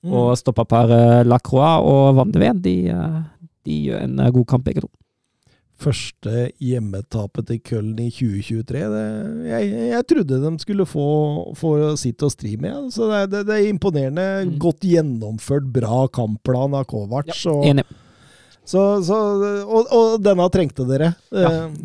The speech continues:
Speaker 2: den trengtes. Nå er jo, og nå er jo neste er jo nå mot Frankfurt, og hvis man skulle finne på å vinne den, så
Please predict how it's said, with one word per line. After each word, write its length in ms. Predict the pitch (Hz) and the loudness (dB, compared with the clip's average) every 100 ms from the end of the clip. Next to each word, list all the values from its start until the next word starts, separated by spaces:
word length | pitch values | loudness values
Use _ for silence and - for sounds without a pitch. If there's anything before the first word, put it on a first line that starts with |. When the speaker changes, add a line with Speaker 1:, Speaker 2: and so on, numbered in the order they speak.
| 139 | 0
Speaker 2:
den 80 | 135 | 4
trengtes. 320 | 135 123 139 | 2 4 4
Nå 80 | 139 | 6
er 60 | 139 | 6
jo, 80 | 151 | 6
og 160 | 151 151 | 4 4
nå 160 | 127 | 4
er 160 | 135 196 | 6 6
jo 80 | 175 156 | 6 4
neste 240 | 147 - 113 | 2 0 2
er 80 | 120 | 4
jo 60 | 123 | 4
nå 60 | 120 | 2
mot 100 | 123 | 0
Frankfurt, 460 | 139 135 - 131 - | 0 -2 2 0 4
og 180 | 135 127 | 4 6
hvis 300 | 160 - - | 4 2 2
man 140 | 190 165 | 2 2
skulle 240 | 165 151 | 2 4
finne 240 | 151 139 | 4 2
på 160 | 123 131 | 4 4
å 80 | 131 | 6
vinne 180 | 131 135 | 4 4
den, 220 | 208 | 2
så 80 | 233 | 2